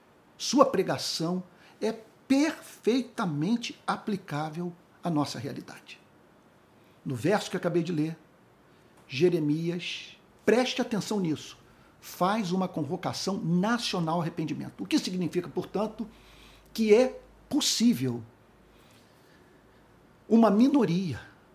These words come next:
ter ficado do lado da verdade e assim, portanto, se ver diante da necessidade de profetizar contra uma maioria que perdeu o juízo, que enlouqueceu,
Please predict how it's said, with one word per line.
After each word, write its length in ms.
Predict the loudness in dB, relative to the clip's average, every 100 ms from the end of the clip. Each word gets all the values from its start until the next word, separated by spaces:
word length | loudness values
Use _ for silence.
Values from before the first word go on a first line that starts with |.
| _
ter 200 | -2 -2
ficado 600 | -2 -8 -4 -2 -2 -2 -4
do 120 | -2
lado 400 | 0 0 -2 -6
da 140 | -4
verdade 760 | -2 -4 -4 -4 -4 -6 -12 -16 _ _ _ _ _ _ _ -8
e 120 | 0 2
assim, 280 | 2 -2
portanto, 600 | -2 -4 -6 -2 -2 -4
se 160 | -6 -6
ver 280 | -2 -2 -4
diante 460 | -4 0 0 0
da 180 | -4 -2
necessidade 880 | -2 -2 -2 -2 -4 -4 -2 -2 -2
de 140 | -4
profetizar 960 | -4 -4 -4 -2 -2 -2 -4 -4 -4 -8 -16 -20 -2
contra 520 | 0 0 -2 -4 -4 -2
uma 340 | -2 -2 -4 -8
maioria 720 | -4 0 0 0 -2 -4 -10 -20 _ _ _ _ _ -20 _ _ _ _ -20 _ _
que 100 | -8
perdeu 380 | -2 -2 -2 -2
o 60 | -2
juízo, 500 | -2 -2 -4 -6 -16 _ _ _ _ _ _ _ _ -20 _ _ _
que 100 | -4
enlouqueceu, 840 | -2 2 2 0 -6 -6 -6 -8